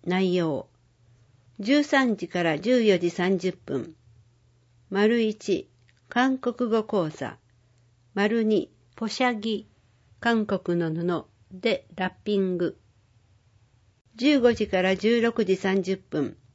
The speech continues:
丸三、マトリョーシカ絵付け講座。丸四、ベトナム語入門講座。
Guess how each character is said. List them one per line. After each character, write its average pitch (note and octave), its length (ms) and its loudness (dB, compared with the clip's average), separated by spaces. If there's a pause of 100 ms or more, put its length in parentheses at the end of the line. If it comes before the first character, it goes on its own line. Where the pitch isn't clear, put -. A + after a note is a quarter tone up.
(600)
丸 G3+ 280 0
三、 G3+ 360 -2 (240)
マ G3+ 180 0
ト A#3 140 0
リ C4 100 2
ョ B3 120 6
ー A#3+ 60 0
シ - 160 -12
カ - 240 -4
絵 G#3 80 -2
付 A#3 280 0
け A#3 60 -8
講 F3 240 -2
座。 C#3+ 260 -12 (1040)
丸 A3 320 0
四、 A3 300 2 (160)
ベ G3+ 120 2
ト C4 120 0
ナ C4 160 2
ム B3 160 2
語 A3 200 2
入 A3+ 220 4
門 A#3 300 2
講 F3+ 240 -2
座。 - 300 -10